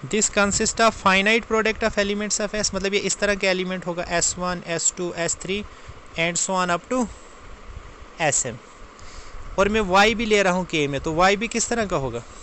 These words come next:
ये कुछ होगा, सपोज एस वन डैश, एस टू डैश, एस थ्री डैश and so on एस एम डैश। ये भी क्या होगा? This will be also finite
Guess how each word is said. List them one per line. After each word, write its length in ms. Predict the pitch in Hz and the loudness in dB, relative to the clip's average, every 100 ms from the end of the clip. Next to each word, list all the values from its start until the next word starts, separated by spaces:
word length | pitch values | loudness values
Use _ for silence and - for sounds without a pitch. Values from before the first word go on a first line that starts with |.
| - - - - - - - - - - - - - - - - - - - | -12 -12 -16 -18 -20 -20 -16 -16 -12 -14 -14 -16 -18 -18 -16 -12 -12 -10 -4
ये 100 | 139 | -2
कुछ 260 | 175 202 - | 0 -2 0
होगा, 240 | 190 190 | 2 2
सपोज 460 | 170 180 156 175 165 | 2 2 0 -4 -2
एस 280 | 180 175 - | 0 0 0
वन 200 | 196 180 | 0 2
डैश, 420 | 180 180 - - - - - - - - - - - - - - - - - - | 4 4 2 -4 -10 -18 -20 -20 -20 -20 -20 -18 -18 -20 -20 -20 -18 -18 -18 -2
एस 240 | 185 185 196 | 0 2 0
टू 120 | 196 | 0
डैश, 480 | 180 170 170 - - - - - - - - - - - - - | 2 2 2 0 -4 -6 -12 -16 -18 -18 -16 -16 -16 -18 -12 -2
एस 180 | 180 175 | 0 0
थ्री 280 | - 190 170 | -2 -2 2
डैश 340 | 165 165 - | 2 0 -2
and 380 | 175 170 175 185 | -4 -2 -2 0
so 60 | |
on 260 | 180 220 233 - - - - - - - - - - - - - 170 | 2 2 -2 -6 -18 -20 -20 -20 -20 -20 -20 -20 -20 -20 -20 -4 -2
एस 220 | 151 - | 0 -2
एम 160 | 135 | -4
डैश। 380 | 117 110 - - - - - - - - - | -6 -6 -8 -10 -14 -20 -20 -20 -20 -10 -2
ये 120 | 165 | 0
भी 100 | 214 | 2
क्या 140 | 254 | 4
होगा? 320 | 247 170 127 117 - - - - - - - - | 4 4 -2 -8 -16 -20 -20 -20 -20 -20 -18 -12
This 160 | 156 196 | -6 -4
will 140 | 185 | 0
be 60 | 214 | 2
also 360 | 202 208 240 - 202 | 2 0 -2 -2 -2
finite 340 | 190 196 | 0 0